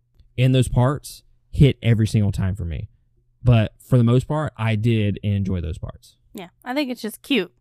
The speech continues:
Speaker 2: listening to their little voices come out of these men. <laughs>
Speaker 1: <laughs> Well, what was your, uh, least favorite part, Tina?
Speaker 2: I, I think my least favorite part was, like you said earlier, E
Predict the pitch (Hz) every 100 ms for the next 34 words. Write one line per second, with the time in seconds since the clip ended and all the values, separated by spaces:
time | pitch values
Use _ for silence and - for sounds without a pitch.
0 | _ 254 226 - 190 190 185 185 185 185
1 | 190 180 - 170 - 175 175 170 170 165
2 | 170 - _ _ 240 233 226 185 220 311
3 | 339 - 214 220 - - 214 - _ -
4 | - - 320 269 269 123 123 120 135 143
5 | 120 127 123 120 110 - _ 107 120 -
6 | 104 92 101 92 - 98 95 98 131 -
7 | - _ _ _ _ _ _ _ _ _
8 | _ _ _ _ _ - 311 - 285 -
9 | 415 480 285 294 262 262 - 233 233 226
10 | 233 214 208 - 220 208 208 196 196 220
11 | _ _ _ - - - 247 220 - 233
12 | 226 196 202 196 190 180 180 - 240 233
13 | 226 214